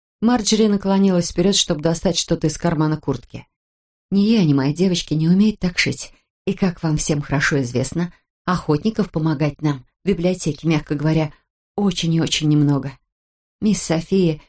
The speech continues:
не ездит верхом, не развозит книги и даже не подбирает их. Она, если можно так выразиться, ведёт наше домашнее хозяйство. И поскольку правила у нас одни для всех, мистер Ван Клифф,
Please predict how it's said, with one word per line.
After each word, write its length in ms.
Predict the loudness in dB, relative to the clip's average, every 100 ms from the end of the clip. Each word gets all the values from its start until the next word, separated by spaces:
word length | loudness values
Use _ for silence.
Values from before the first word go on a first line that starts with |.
| _ -2
не 140 | 0
ездит 320 | 0 0 0
верхом, 360 | 0 -2 -4 -2
не 120 | 0
развозит 480 | 0 2 0 0 -4
книги 320 | 0 0 0
и 40 | 0
даже 240 | 0 0
не 80 | -2
подбирает 540 | 0 0 0 -2 -4
их. 200 | -12 -14 _ _ _ _ _
Она, 180 | 0 2
если 200 | 2 2
можно 260 | 0 0 -2
так 220 | -6 -2
выразиться, 520 | -2 -2 -4 -6 -6 -10 _ _ _ _
ведёт 340 | 0 2 0 2
наше 320 | 2 2 0
домашнее 500 | 0 2 2 0 -2
хозяйство. 640 | 0 -2 -2 -4 -8 -18 _ _ _ _ -6
И 60 |
поскольку 520 | -2 -2 0 0 0 -2
правила 420 | 0 2 2 2
у 40 |
нас 200 | 0 0
одни 220 | -2 -2
для 160 | 0 -2
всех, 340 | -2 -4 -2
мистер 320 | 0 0 -2 -2
Ван 140 | -2
Клифф, 340 | -4 -10 -10